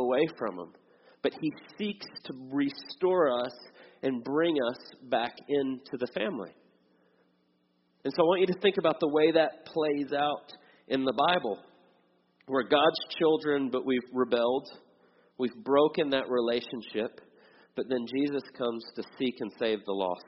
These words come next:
to bring back his lost children. Right? Jesus uses this image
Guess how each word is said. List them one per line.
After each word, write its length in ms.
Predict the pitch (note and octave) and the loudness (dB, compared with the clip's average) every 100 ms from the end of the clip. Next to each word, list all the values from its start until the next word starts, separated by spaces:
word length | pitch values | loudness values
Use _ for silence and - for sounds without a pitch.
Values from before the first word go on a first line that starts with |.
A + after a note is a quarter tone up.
| - | -12
to 80 | G2 | -10
bring 400 | F#2 A2+ A2+ G2+ | -4 -4 -4 -4
back 300 | F#2+ F#2+ - - - _ _ | -6 -6 -12 -20 -20 _ _
his 120 | A2+ - | -8 -4
lost 240 | G#2+ G2 - - | -4 -4 -6 -6
children. 320 | C#3 F2+ - _ _ _ _ _ _ _ _ _ _ _ C#3 | -6 -6 -14 _ _ _ _ _ _ _ _ _ _ _ -4
Right? 100 | - - B2+ | -4 -6 2
Jesus 280 | D#3 D#3 D3 | 2 4 0
uses 280 | D3+ C#3 C3+ | 0 0 -2
this 300 | A#2 A#2+ - | -4 -6 -4
image 240 | C3+ C3 | -2 -2